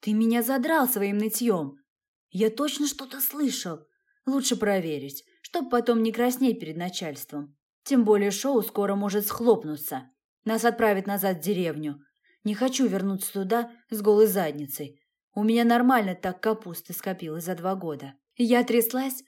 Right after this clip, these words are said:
как осиновый лист, то ли от слабости, то ли от страха. Мужчины шли с фонариками, но, кажется, были слишком сильно поглощены спором.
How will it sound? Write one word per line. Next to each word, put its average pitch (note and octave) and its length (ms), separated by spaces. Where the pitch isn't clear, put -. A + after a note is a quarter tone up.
как B3+ 320
осиновый G#3 540
лист, D#3+ 340
то E4 100
ли A#3+ 140
от G3+ 120
слабости, G3 720
то C#4+ 100
ли A3+ 120
от F3 180
страха. E3 500
Мужчины A#3 440
шли A#3 200
с A3+ 100
фонариками, G3+ 800
но, A#3+ 100
кажется, B3+ 420
были G#3 220
слишком B3 480
сильно G3+ 380
поглощены E3+ 600
спором. D3+ 540